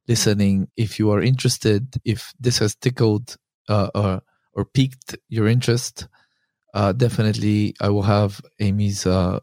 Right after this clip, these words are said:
Doctor Amy's website, and you can check out the books she recommends and her articles. Um, Amy, can you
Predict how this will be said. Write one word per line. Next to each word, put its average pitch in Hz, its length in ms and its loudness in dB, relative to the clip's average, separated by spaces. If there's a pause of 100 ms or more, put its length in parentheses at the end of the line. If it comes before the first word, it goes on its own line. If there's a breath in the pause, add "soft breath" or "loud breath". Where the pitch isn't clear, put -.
(260)
Doctor 101 280 -2
Amy's 92 240 2
website, 95 580 0
and 90 160 -2
you 95 80 -2
can - 160 -6
check 82 220 -4
out 90 120 -2
the 98 100 -2
books 101 260 -4
she - 100 -4
recommends 90 540 0
and 85 100 -2
her 90 180 -2
articles. 95 600 -2 (760)
Um, 120 340 2
Amy, 156 280 2
can 151 200 -2
you 185 520 2